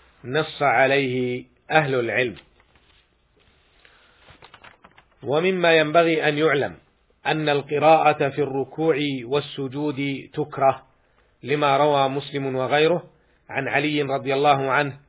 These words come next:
أن النبي صلى الله عليه وسلم نهى عن قراءة القرآن في الركوع والسجود. وروى أبو داود وغيره أن النبي صلى الله عليه وسلم قال: "إني نهيت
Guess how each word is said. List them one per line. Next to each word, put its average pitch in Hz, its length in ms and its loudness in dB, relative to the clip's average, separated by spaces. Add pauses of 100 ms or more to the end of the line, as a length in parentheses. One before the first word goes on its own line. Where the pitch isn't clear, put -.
(380)
أن 139 160 -6
النبي 135 440 -2
صلى 135 260 0
الله 135 400 2
عليه 131 340 0
وسلم 147 560 0 (440)
نهى 151 380 2
عن 139 340 -2
قراءة 139 680 2
القرآن 135 920 -2
في 117 100 -16
الركوع 135 640 -2
والسجود. 123 680 -6 (640)
وروى 151 360 6
أبو 143 320 0
داود 139 480 2
وغيره 135 580 2 (580)
أن 143 180 -6
النبي 139 500 -4
صلى 135 280 -2
الله 135 400 2
عليه 131 340 0
وسلم 127 560 -4
قال: 147 380 4 (720)
"إني 151 400 -4
نهيت 143 460 -4